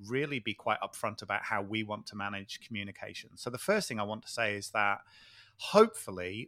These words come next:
when you es-, are establishing your relationship with your supervisor, your supervisor will tell you. You know, some supervisors don't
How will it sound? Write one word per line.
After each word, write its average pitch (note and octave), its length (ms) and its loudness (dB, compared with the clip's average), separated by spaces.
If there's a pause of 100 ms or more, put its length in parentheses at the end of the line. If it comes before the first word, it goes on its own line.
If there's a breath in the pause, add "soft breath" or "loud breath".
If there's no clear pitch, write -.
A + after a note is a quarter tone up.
when A2+ 180 -4
you G#2+ 380 -2
es-, - 240 -4
are G2+ 100 -2
establishing A#2 600 0
your G2+ 120 -4
relationship G#2 600 -4
with F#2+ 100 -18
your G#2 100 -12
supervisor, G2+ 600 -4
your G2+ 120 -8
supervisor B2 580 -2
will B2 120 -6
tell D#3 260 -2
you. G2 240 -6
You A#2+ 80 -8
know, A#2 100 -4
some F3 280 -2
supervisors D3 880 2 (1300 loud breath)
don't C#3+ 240 6